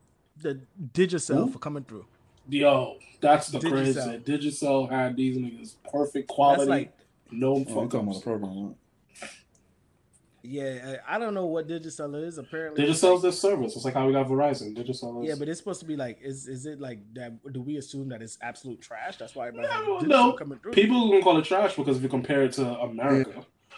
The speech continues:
Speaker 3: they're gonna be like, "Oh, well, we got Verizon and A T and T." Did, I mean, Digicel is four G L T E. They have, they, like, they're just as,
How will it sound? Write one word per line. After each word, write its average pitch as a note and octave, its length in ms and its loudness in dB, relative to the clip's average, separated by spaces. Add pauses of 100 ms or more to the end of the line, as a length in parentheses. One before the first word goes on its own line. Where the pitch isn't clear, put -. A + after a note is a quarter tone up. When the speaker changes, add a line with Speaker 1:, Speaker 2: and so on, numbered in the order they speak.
Speaker 3:
they're D3 120 2
gonna C#3 160 2
be B2 40 0
like, B2+ 140 2
"Oh, C3+ 200 6
well, B2 200 -2
we B2 100 -2
got A#2+ 200 2
Verizon B2 560 0
and A#2+ 100 -6
A A#2+ 120 -6
T A#2 200 -12
and A2+ 100 -14
T." C3 360 -4 (440)
Did, E3 200 4
I G3 60 -2
mean, G3+ 140 4
Digicel G3+ 540 2
is - 160 -6
four D3+ 380 6
G C#3 340 2
L C3+ 140 2
T C3+ 120 -4
E. B2+ 200 2
They C3 100 4
have, C#3+ 220 2
they, A#2+ 180 -2
like, C3+ 220 -4
they're G3+ 220 4
just F3 360 0
as, D#4+ 240 -2